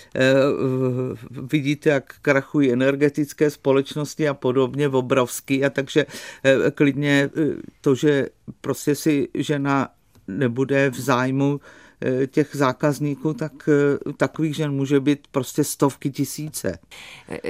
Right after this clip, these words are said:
Speaker 2: ještě jsem se dočetla, že přibyly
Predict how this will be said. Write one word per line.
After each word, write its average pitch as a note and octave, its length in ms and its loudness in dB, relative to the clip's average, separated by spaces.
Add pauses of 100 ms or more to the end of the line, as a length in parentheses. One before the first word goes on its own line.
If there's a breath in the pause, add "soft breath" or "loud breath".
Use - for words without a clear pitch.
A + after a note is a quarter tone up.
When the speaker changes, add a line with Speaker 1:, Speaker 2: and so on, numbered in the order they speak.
(120)
Speaker 2:
ještě C#3+ 460 -6
jsem G3 160 -4
se G#3+ 140 -2
dočetla, G#3 460 -2
že A3 220 -2 (180)
přibyly F3 460 -2